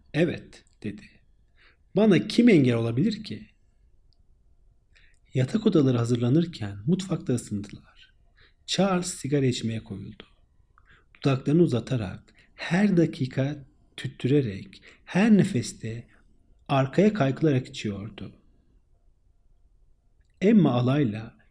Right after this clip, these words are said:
küçümseyerek, "Hasta olacaksın," dedi. Charles sigarasını bıraktı. Bir bardak soğuk su içmek için tulumbaya koştu.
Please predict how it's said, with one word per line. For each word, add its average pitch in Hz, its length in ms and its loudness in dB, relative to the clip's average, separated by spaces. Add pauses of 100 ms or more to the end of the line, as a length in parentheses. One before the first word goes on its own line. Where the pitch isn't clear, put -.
küçümseyerek, 165 1000 0 (400)
"Hasta - 400 -4
olacaksın," 127 720 0 (240)
dedi. 104 300 -12 (1200)
Charles 190 280 0
sigarasını 123 580 -4
bıraktı. - 520 -16 (760)
Bir 196 240 6
bardak 120 460 0
soğuk 165 380 0
su - 140 -4
içmek 165 340 0
için 113 340 -6
tulumbaya 127 480 0
koştu. - 500 -16